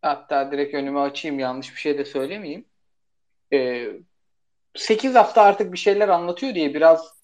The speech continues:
ortalamalarla da konuşmak istiyorum açıkçası. Galatasaray en fazla şut atan takımı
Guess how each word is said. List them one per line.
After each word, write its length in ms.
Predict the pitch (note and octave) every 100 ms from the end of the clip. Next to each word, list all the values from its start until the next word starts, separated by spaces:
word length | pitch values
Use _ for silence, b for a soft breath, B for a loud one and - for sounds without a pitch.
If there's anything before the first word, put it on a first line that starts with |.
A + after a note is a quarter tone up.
| _
ortalamalarla 800 | C#3+ C#3 E3+ E3 E3 E3+ E3 D3
da 80 | C#3+
konuşmak 440 | D3 C#3+ - C#3+
istiyorum 460 | - - D#3 B2+ G#2+
açıkçası. 720 | - - - G#2+ - C4 - _ _ _ _ _ _
Galatasaray 800 | C#3 F#3+ A3 C#4 C#4+ C4+ A3 - _ _ _ _ _ _ _ _ _
en 200 | C#4 F4
fazla 320 | D4 G#3+ G#3
şut 200 | G3+ G#3
atan 240 | G#3 C4 B3
takımı 440 | G#3+ G3 D3+